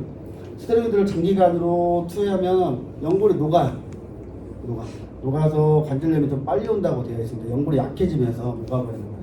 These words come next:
이제 약 자체가 연골을 약하게 하는 게 아니라, 약, 그 연골을 깎아먹는 게 아니라, 약을 넣으면서 연골이 약해지면서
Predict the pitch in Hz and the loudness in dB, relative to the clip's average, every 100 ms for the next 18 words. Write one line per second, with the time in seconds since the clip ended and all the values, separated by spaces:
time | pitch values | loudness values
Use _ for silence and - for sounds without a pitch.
0 | - - - - - - - 135 - 135 | -12 -12 -14 -14 -14 -14 -6 -4 -2 -2
1 | - 190 175 170 170 165 147 160 135 - | 2 4 6 6 6 4 2 2 2 0
2 | 147 170 143 120 117 127 135 - - - | -4 -2 -2 -2 -2 -2 -2 -4 -10 -14
3 | - - - - - - - 131 127 123 | -14 -14 -12 -10 -10 -10 -10 -4 0 2
4 | 139 151 143 165 220 202 196 160 131 127 | 2 2 0 0 0 2 2 2 2 2
5 | 120 175 160 160 156 139 156 190 165 - | 2 2 2 2 2 2 4 4 4 4
6 | - 269 233 190 160 - 180 | 4 4 6 6 6 4 4